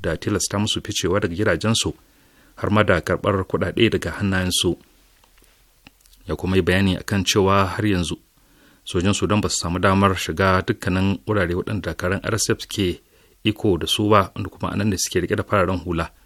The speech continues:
Inda ce an sace mata da 'yan mata aƙalla ɗari biyu, tare da kai su wurare da har yanzu ba a sani ba. To jama'a masu saurare, kada a sha'afa, waɗannan labarai dai duka suna zo muku ne kai tsaye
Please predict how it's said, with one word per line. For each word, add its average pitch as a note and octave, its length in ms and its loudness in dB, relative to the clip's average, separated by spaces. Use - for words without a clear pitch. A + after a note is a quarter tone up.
Inda C#3+ 160 4
ce - 140 0
an B2 120 4
sace - 420 2
mata A#2+ 520 2
da - 120 -2
'yan A2+ 120 0
mata A#2 300 2
aƙalla A#2 320 2
ɗari E2+ 240 -4
biyu, F#2 180 0
tare G2+ 160 0
da A2 60 2
kai - 160 0
su G#2+ 140 -2
wurare G#2 280 6
da F#2 200 -2
har A2 140 0
yanzu F#2+ 200 0
ba F2+ 80 0
a - 80 -4
sani F2+ 280 -2
ba. - 120 -4
To A#2+ 80 2
jama'a D3+ 200 2
masu D3 240 2
saurare, B2 400 6
kada G#2+ 440 2
a - 80 -6
sha'afa, - 480 -2
waɗannan A2 360 0
labarai G2+ 320 -2
dai G#2 120 0
duka A2 280 0
suna G#2 280 -2
zo F#2+ 120 -4
muku G#2 240 -2
ne G#2 120 0
kai A2+ 240 0
tsaye F2+ 320 -2